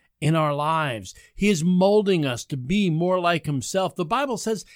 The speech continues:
his Spirit has gifted us in unique ways to do great things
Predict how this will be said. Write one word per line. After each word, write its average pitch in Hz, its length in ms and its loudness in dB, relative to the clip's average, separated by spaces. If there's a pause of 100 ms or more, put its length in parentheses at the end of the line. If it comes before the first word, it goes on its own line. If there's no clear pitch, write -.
(120)
his - 260 -2
Spirit 233 520 -2
has 151 320 -4
gifted 185 480 0
us 190 240 -4
in 156 160 -2
unique 175 420 -2
ways 185 300 0
to 156 100 -6
do 156 300 -2
great 147 520 -6
things 151 540 -4